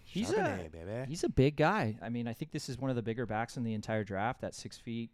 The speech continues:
Speaker 1: They got him listed at two fifteen. Um, he was very productive in U C L A.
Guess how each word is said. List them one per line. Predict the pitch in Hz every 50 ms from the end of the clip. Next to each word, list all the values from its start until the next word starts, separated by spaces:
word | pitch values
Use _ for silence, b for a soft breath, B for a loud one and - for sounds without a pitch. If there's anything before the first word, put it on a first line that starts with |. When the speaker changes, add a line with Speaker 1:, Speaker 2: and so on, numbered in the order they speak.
| _ _ -
Speaker 1:
They | 104 98
got | - 107 98 98
him | 98 101
listed | 104 104 - 98
at | 85 -
two | - - 98
fifteen. | - - - - - - 165 156 156 156 156 156 151 151 135 123 - - -
Um, | - 101 98 98 95 95 92 98 - -
he | 120
was | 110 95
very | 98 123 131 156 -
productive | - 131 120 127 - - 113 101
in | 107 107
U | 107
C | 107 - 110
L | 107 104 104 104
A. | 101 101 104 107